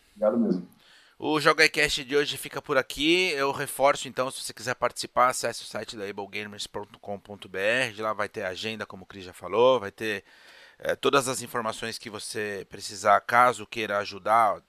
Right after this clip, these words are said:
Speaker 2: e divulgar também, é uma forma muito legal de ajudar, tá? E Joga Cast de hoje fica por aqui, um oferecimento da NVIDIA Brasil, e a gente se vê semana que vem.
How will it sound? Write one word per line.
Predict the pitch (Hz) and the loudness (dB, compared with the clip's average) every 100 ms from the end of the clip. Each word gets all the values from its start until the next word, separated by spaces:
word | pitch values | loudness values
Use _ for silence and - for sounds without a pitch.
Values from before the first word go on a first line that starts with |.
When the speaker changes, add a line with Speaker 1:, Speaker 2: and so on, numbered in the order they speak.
| _ | _
Speaker 2:
e | 117 113 | -8 -8
divulgar | 104 117 131 139 117 113 127 | -8 -6 -4 -4 4 10 10
também, | - 104 113 | 8 -6 -4
é | |
uma | 110 101 | -4 -6
forma | 117 104 | -6 -8
muito | 104 101 | -10 -12
legal | 104 95 90 92 _ _ - - _ _ _ | -8 0 0 -2 _ _ -20 -20 _ _ _
de | 98 101 | 0 0
ajudar, | 95 110 117 151 - _ _ - | 0 6 10 10 6 _ _ 4
tá? | 147 175 - - - - - | 4 4 -4 -18 -16 -14 -2
E | 135 175 190 - _ _ - | 2 4 2 -2 _ _ 0
Joga | 127 135 135 | 4 8 6
Cast | 139 - | 6 0
de | 131 | -4
hoje | 123 | -4
fica | - 117 | -6 -12
por | - 110 | -2 0
aqui, | 113 - 170 | 2 2 4
um | |
oferecimento | 160 - 143 131 135 143 | 4 2 -4 -4 -6 -2
da | 131 | -2
NVIDIA | 127 113 123 120 | -2 -8 -4 -2
Brasil, | 117 117 110 165 | 2 0 2 2
e | 170 | 2
a | |
gente | 143 147 - | -2 -8 -8
se | |
vê | 131 127 143 160 170 160 | -4 4 6 6 4 0
semana | - 147 147 170 | -4 0 0 0
que | 156 | -6
vem. | 110 | -10